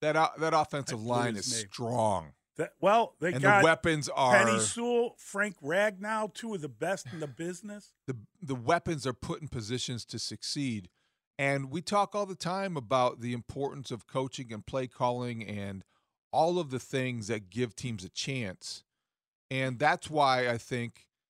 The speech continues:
Speaker 2: You know, it's one of the big ones.
Speaker 1: that, that's why it's such a big deal.
Speaker 2: Continuity.
Speaker 1: Yeah.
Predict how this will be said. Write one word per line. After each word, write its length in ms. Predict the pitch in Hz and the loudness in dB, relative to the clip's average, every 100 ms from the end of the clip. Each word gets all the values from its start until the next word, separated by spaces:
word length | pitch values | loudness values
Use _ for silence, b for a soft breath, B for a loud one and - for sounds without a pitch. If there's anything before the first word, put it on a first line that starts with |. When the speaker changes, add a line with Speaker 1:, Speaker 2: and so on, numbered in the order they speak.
| _ _ | _ _
Speaker 2:
You 80 | 156 | -6
know, 100 | 196 | -6
it's 180 | - 165 | -8 -10
one 120 | 170 | -10
of 60 | 135 | -12
the 80 | |
big 240 | 98 123 131 _ | -16 -14 -14 _
ones. 120 | 185 | -14
Speaker 1:
that, 140 | 143 | -12
that's 200 | 165 165 | -10 -6
why 100 | 165 170 | -4 -4
it's 80 | |
such 180 | - - | -4 -8
a 40 | 139 | -8
big 220 | 160 131 | -8 -6
deal. 320 | 175 175 117 _ | -6 -6 -8 _
Speaker 2:
Continuity. 720 | - 175 180 123 131 123 _ _ _ _ | -20 -20 -16 -16 -14 -16 _ _ _ _
Speaker 1:
Yeah. 260 | 101 85 71 | -10 -8 -10